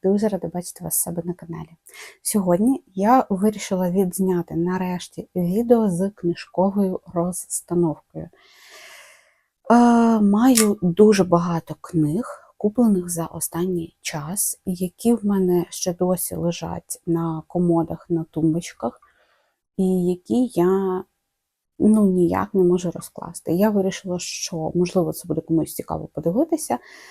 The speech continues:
Разом з тим, я трохи пройдусь по своїм книжковим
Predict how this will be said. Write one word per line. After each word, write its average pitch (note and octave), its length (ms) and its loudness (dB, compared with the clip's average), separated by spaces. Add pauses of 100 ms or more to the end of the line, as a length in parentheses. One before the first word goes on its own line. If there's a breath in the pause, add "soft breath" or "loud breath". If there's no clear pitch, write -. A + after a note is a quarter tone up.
(160 loud breath)
Разом G3+ 440 2
з - 60 -10
тим, D#3+ 240 0
я F3+ 140 0
трохи F3+ 280 -4
пройдусь F3 440 -2
по E3+ 80 -4
своїм F3 340 0
книжковим D#3+ 640 -4